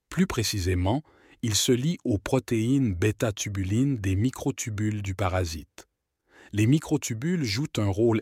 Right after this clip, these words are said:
essentiel dans la division cellulaire et le maintien de la forme des cellules. Lorsque le fenbendazole se lie à C E S protéines, il entrave la formation de C E S microtubules.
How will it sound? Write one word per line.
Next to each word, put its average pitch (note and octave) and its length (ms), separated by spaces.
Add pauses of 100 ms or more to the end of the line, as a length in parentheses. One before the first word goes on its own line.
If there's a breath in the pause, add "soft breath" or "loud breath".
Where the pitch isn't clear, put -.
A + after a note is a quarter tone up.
essentiel C3 720
dans G2 120
la F#2 120
division G2 480
cellulaire G#2 760
et G#2+ 80
le G2+ 100
maintien A#2+ 460
de A2+ 80
la F#2+ 140
forme B2+ 380
des F#2+ 100
cellules. F2+ 600 (640)
Lorsque A2 320
le F#2+ 140
fenbendazole G2+ 1120
se - 140
lie G#2+ 360
à E2 80
C G#2 360
E - 120
S G#2 200
protéines, G2+ 800 (400 soft breath)
il G#2+ 160
entrave C3+ 480
la F#2+ 120
formation G#2 640
de F#2 200
C B2 380
E A2 60 (100)
S G#2+ 280
microtubules. G2 920